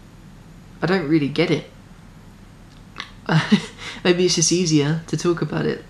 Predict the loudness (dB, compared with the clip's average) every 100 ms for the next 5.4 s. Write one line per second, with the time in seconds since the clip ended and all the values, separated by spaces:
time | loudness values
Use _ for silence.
0 | -6 -4 -2 0 0 -2 -8 -16 -10 0
1 | 2 4 2 2 0 0 0 -2 -8 -20
2 | -20 -20 -20 -18 -4 -2 0 -2 -6 -16
3 | -8 -2 0 0 -6 -14 -4 2 2 4
4 | 4 4 2 0 -2 -12 -20 -20 -20 -16
5 | -12 2 4